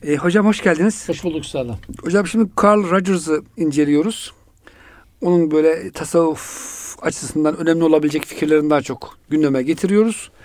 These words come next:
Speaker 1: Tabii derdimiz, e, psikoloji ve tasavvuf ilmini ortak noktalarını bularak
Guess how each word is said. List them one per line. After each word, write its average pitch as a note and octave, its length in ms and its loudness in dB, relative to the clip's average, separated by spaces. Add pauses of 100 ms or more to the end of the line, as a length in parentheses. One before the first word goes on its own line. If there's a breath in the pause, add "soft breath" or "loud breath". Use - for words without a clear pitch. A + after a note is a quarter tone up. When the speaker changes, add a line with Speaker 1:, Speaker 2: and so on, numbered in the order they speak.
(300 loud breath)
Speaker 1:
Tabii G3 220 0
derdimiz, A#3 520 2
e, F3+ 340 0
psikoloji A3 540 0
ve F#3+ 120 4 (400)
tasavvuf F#3+ 420 0
ilmini F#3 440 -2 (1120 loud breath)
ortak F#3 340 0
noktalarını F3 400 0
bularak G3+ 520 0